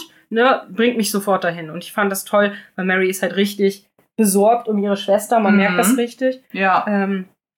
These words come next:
Speaker 1: genau, und dann sind sie im Crawley-Haus und Sybil liegt auf dem Sofa und, äh, wurde auch verarztet von Isabel, also
Speaker 2: Mhm.
Speaker 1: wird, äh, das Blut, ähm, wird abgetupft und so und, äh, es scheint aber auch alles schon wieder eigentlich okay zu sein. Sie liegt da halt noch so,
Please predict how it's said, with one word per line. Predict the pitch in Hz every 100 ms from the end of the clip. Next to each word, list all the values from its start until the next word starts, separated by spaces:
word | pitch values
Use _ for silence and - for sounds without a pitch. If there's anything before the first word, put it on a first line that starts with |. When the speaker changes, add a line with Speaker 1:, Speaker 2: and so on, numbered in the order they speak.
| _ - 214
Speaker 1:
genau, | 180 156 165
und | 180
dann | 214
sind | 226 226
sie | 214 202 196
im | 185 180
Crawley-Haus | 202 233 302 285 330 453 - _ _ _ _ _ _ 233
und | 240 240 247 247 -
Sybil | - 269 277
liegt | 254 247
auf | 208 202
dem | 190
Sofa | 233 359 311 277
und, | 226 226 208
äh, | 202 202
wurde | 208 214 190
auch | 190
verarztet | - 185 175 190 196 214 262 - 220
von | - 190
Isabel, | 254 311 254 277 220
also | 196 196
Speaker 2:
Mhm. | 196 220 -
Speaker 1:
wird, | 190 202 196
äh, | - 185
das | 175 -
Blut, | 247 254 254 202
ähm, | 202 202
wird | 196
abgetupft | - - 196 208 196 -
und | 185
so | 185 185 185 180
und, | 170 -
äh, | 170 -
es | - -
scheint | - 175 208
aber | 170 175
auch | 170
alles | - 190 190
schon | 196 180
wieder | 180 175
eigentlich | 180 185 170
okay | 160 - 247
zu | 262 226
sein. | 190
Sie | 175
liegt | 180 226 233
da | 202
halt | 208
noch | 208 202
so, | - 196 196